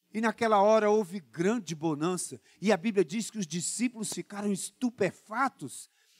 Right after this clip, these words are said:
e fizeram a pergunta, "Quem é este que até o vento e o mar lhe obedecem?"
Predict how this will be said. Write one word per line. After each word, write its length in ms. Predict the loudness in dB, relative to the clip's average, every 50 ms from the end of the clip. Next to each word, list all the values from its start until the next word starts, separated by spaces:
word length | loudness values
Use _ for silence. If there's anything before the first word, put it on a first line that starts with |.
| _ _
e 80 | 4 4
fizeram 480 | 4 4 -2 2 4 4 6 8 6
a 40 | 6
pergunta, 760 | 4 6 4 4 4 4 -2 -2 0 2 2 2 2 -2 -2 -2 _ _ _ _
"Quem 340 | 6 8 8 8 6 6 4
é 100 | 4 6
este 800 | 6 6 6 4 2 0 -2 -6 -4 0 2 2 2 0 -2 _ _ _ _ _ _ _ _ _
que 140 | 2 4 4
até 300 | 4 4 2 4 6 6
o 120 | 6 6
vento 880 | 4 0 _ 2 4 4 6 6 4 0 -4 _ _ 4 4 4 4 2 -2 _ _
e 180 | 6 6 6
o 120 | 6 6 2
mar 560 | 2 2 2 4 4 4 2 0 -6 -14 _ _ _ _ _
lhe 160 | 4 8 8
obedecem?" 800 | 8 10 8 6 6 6 0 -4 -4 -4 -6 -8 -8 -10 -12 _